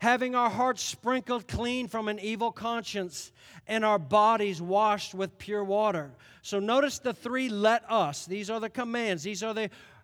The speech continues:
the things that he's urging upon them. Let us do what? Let us draw near. So what is this talking about? If you're suffering and you're in dire straits,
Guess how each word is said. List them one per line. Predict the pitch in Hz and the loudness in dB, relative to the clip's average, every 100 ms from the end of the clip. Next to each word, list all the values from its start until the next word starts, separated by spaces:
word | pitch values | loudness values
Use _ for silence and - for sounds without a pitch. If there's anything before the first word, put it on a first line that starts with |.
| - | -12
the | 170 175 | -4 -2
things | 214 233 202 | -2 -4 -2
that | 220 | 0
he's | 220 226 - | 0 -4 -2
urging | 254 262 196 233 | 4 4 2 -4
upon | 226 226 240 214 | -4 -2 -2 0
them. | 180 | -2
Let | 170 214 254 | 2 4 4
us | 240 254 - | 2 0 -2
do | 196 254 | -4 0
what? | 247 233 160 - _ _ _ _ _ _ _ _ _ _ _ _ _ _ _ - | 4 4 2 -4 _ _ _ _ _ _ _ _ _ _ _ _ _ _ _ 0
Let | 233 | 4
us | 285 - | 4 4
draw | 311 320 | 8 8
near. | 330 349 254 139 | 8 6 4 2
So | - 240 | -4 2
what | 294 | 4
is | 269 | 4
this | 311 - | -2 0
talking | 302 294 277 233 | 0 0 -2 2
about? | 190 143 123 _ _ _ _ _ _ _ _ _ - - | 4 4 -2 _ _ _ _ _ _ _ _ _ -18 -4
If | 208 254 | -2 2
you're | 277 | 0
suffering | - 320 339 330 302 302 302 302 269 - _ - - | 2 6 8 8 6 6 6 4 0 -4 _ -20 -12
and | 202 214 | -4 0
you're | 240 269 | 2 0
in | 233 285 262 208 - _ _ _ _ - 135 | 2 0 0 -2 -10 _ _ _ _ -20 0
dire | 247 277 302 311 | 6 8 8 6
straits, | - - 285 302 294 214 - - - - | 2 -2 6 10 10 8 0 -8 -8 -10